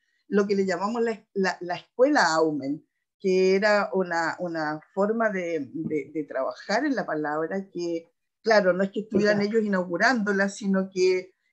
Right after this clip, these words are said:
Speaker 1: eh, era, eh, tenía características súper, eh, parecidas tal vez a otros grupos literarios, pero que en ellos la novedad era que era desde muy jovencito, desde niños de primero medio,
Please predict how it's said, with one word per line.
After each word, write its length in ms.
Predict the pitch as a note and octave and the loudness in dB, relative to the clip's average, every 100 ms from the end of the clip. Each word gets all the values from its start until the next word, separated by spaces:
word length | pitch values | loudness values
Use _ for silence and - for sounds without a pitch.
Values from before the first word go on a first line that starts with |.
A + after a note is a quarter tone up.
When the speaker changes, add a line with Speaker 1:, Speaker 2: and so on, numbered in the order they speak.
| _ | _
Speaker 1:
eh, 300 | F#3 F3+ F3+ F#3+ G3+ G#3 | 0 0 2 4 6 6
era, 680 | G3+ G3 F#3+ F#3 F#3 F#3+ - | 4 4 4 4 2 -2 -6
eh, 160 | F#3 F3 | -6 -2
tenía 280 | G3 F#3+ G3+ | 0 0 0
características 680 | G3+ F#3+ F#3 F#3+ A3 G#3+ - | 0 -2 -4 -8 -10 -10 -8
súper, 560 | G#3 G3+ A#3 A3+ G#3+ - | -6 4 4 4 -2 -2
eh, 340 | F#3+ F3+ F3 F3+ F#3+ _ _ | 0 0 -2 -6 -12 _ _
parecidas 460 | - G#3 G3 D4+ E4 | 0 0 2 0 0
tal 140 | C4 G#3+ | -2 0
vez 180 | B3 A3+ | 0 2
a 80 | G#3 | 2
otros 340 | A3+ A#3+ A3 | 2 0 -2
grupos 360 | G#3+ A3+ C4 B3+ | -2 -2 -2 -4
literarios, 640 | A3+ G3 F3+ F3+ G3+ C#4 - | -4 -4 0 0 -2 -6 0
pero 400 | G#3 G#3 G3+ G3+ _ _ _ | 0 2 0 -4 _ _ _
que 260 | - G#3+ G3 | -4 0 2
en 140 | G3+ G3+ | 4 4
ellos 240 | G#3+ B3+ | 2 2
la 100 | B3 | 2
novedad 360 | G#3+ F#3+ F3+ G3+ | 0 2 2 2
era 140 | A#3 | 0
que 80 | A#3 | 0
era 160 | A3+ A#3 | 0 0
desde 300 | G#3+ F#3+ F3+ | 0 -2 -2
muy 280 | F#3+ C#4 C#4 | 2 2 0
jovencito, 640 | - A3 G#3+ - C#4 A#3+ G3+ | -4 -6 -6 -10 -8 -4 -6
desde 180 | G3 F3 | -6 -12
niños 240 | F3+ F3+ | -8 -8
de 80 | F3+ | -8
primero 380 | F3 E3+ F3+ F3 | -10 -6 -4 -4
medio, 580 | A3+ C4+ G#3 F#3+ - | -2 0 0 -2 -4